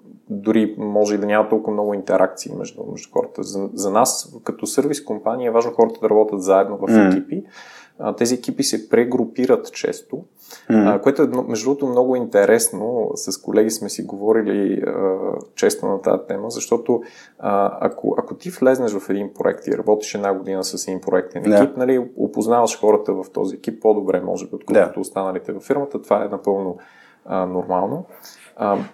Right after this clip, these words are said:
Speaker 1: и след това започва нов проект, нали, който е различен, може
Speaker 2: Да.
Speaker 1: би, отчасти като технологии, като, като клиент, като, а, домейн. А, което, а, колеги се споделят, че някой път се усеща като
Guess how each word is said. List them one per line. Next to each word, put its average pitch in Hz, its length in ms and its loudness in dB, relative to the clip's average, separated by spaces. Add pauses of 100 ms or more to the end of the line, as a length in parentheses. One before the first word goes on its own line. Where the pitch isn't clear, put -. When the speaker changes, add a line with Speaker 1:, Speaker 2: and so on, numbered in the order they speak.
(340)
Speaker 1:
и 120 80 -4
след 156 180 2
това 160 120 4
започва 143 420 2
нов 123 200 0
проект, - 260 -2
нали, 101 220 -4
който 104 320 4
е 104 240 6
различен, 101 540 -2
може 98 220 4
Speaker 2:
Да. 85 40 2
Speaker 1:
би, 98 220 0
отчасти 98 540 -2
като - 240 -4
технологии, 98 640 2
като, 95 560 -4
като - 400 -8 (120)
клиент, 101 340 4
като, 117 500 -4
а, 113 100 6
домейн. 101 600 -2 (500)
А, 95 400 2 (280)
което, 151 440 2
а, 113 380 2 (100)
колеги 123 260 4
се - 120 -8
споделят, 120 400 0
че 127 100 -4
някой 120 180 -2
път 127 160 -2
се - 80 -8
усеща 117 360 -4
като 110 400 -2